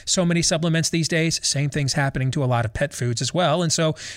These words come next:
uh, Rough Greens puts all that good stuff back in. But hey, we understand there's a chance your dog may not like it. So how about we just give you that first bag for free?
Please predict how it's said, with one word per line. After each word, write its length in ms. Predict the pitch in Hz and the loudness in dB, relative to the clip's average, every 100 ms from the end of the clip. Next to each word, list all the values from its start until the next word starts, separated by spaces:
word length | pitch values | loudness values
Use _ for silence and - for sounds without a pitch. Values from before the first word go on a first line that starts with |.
| - - | -8 -2
uh, 240 | 135 156 | 0 2
Rough 200 | 165 175 | 2 0
Greens 320 | - 160 175 - | 2 2 2 2
puts 260 | 175 - | 0 0
all 220 | - 151 | 0 2
that 200 | 165 165 | 2 2
good 140 | 160 147 | 0 0
stuff 320 | - 156 - 139 | 2 0 0 -2
back 360 | 117 113 143 | 0 0 -2
in. 360 | 208 262 117 117 | -2 -2 0 -2
But 100 | 143 | 0
hey, 260 | 214 214 - | 0 0 0
we 180 | 156 254 | 0 0
understand 480 | 330 - 320 214 113 - - _ - 170 | 0 0 0 -2 -4 -10 -20 _ -6 0
there's 200 | 151 180 | 2 2
a 60 | |
chance 380 | - 151 165 - | 0 0 0 0
your 60 | 160 | 0
dog 300 | 143 139 131 | 2 2 0
may 120 | 131 | 0
not 220 | 131 135 | 0 0
like 240 | 131 120 | 0 0
it. 80 | - | -4
So 100 | - 139 | -4 -2
how 80 | |
about 180 | 151 156 | 0 0
we 100 | 151 | 0
just 160 | 143 - | 0 0
give 120 | 143 | 0
you 80 | 131 | 0
that 120 | 123 | -2
first 280 | - 127 - | -2 -2 0
bag 240 | 113 110 | -2 -2
for 80 | 113 | -4
free? 240 | - 82 | -4 -4